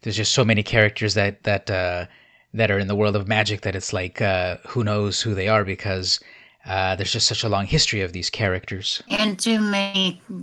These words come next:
Speaker 2: like, creatures to keep up with.
Speaker 1: <laughs> Yeah. Well, is there any card at the moment that you really like playing with from any set at the, uh, currently on Arena?
Speaker 2: My favorite from Arena would have to be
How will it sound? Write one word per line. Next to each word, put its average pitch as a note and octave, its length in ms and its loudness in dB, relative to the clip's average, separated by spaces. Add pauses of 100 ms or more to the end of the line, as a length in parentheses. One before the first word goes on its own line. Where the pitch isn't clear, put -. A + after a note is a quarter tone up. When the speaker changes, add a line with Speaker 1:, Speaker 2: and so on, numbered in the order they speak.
Speaker 2:
like, F3 340 0 (240)
creatures F#3+ 520 -2
to F3 80 -8
keep F3+ 320 -4
up F#3 200 0
with. D#3 220 0 (400)
Speaker 1:
<laughs> G2 100 -2
Yeah. G#2 360 2 (960)
Well, C3+ 240 2
is A2+ 160 2
there A2+ 240 4
any C3+ 500 4
card B2+ 640 0
at A2+ 220 2
the G#2+ 100 2
moment A2+ 480 2
that A#2 140 -2
you A2 140 2
really G#2 260 2
like G2+ 260 2
playing C3+ 380 2
with G#3+ 260 2
from G2+ 240 0
any A#2+ 240 2
set C3 380 2
at A#2 180 -2
the, G2+ 260 0
uh, G2 220 -2
currently A2 560 0
on G2+ 320 0
Arena? G#2 480 -2 (440)
Speaker 2:
My B3 280 4
favorite A3 680 2
from G3+ 420 2
Arena G3 500 2
would F3+ 100 2
have F#3 220 0
to G3+ 100 -10
be E3+ 440 -2